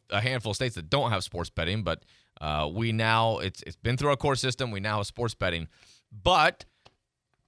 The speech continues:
you know, it, it, they call it, like, fantasy sports. You're like, "Oh, it's fantasy sports,"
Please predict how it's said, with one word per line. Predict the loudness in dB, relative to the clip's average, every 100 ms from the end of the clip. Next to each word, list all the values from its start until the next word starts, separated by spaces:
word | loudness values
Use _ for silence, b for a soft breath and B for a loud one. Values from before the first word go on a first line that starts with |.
| _ _ 0
you | 2
know, | 2 0
it, | -6 -4 -4 -2
it, | -2
they | 2
call | 4
it, | 4
like, | 2
fantasy | 4 2 2 0
sports. | -2 2 2 2
You're | 2
like, |
"Oh, | 4 4 4
it's | 0 -2
fantasy | 0 0 0 -2
sports," | -4 0 2 2 2 -4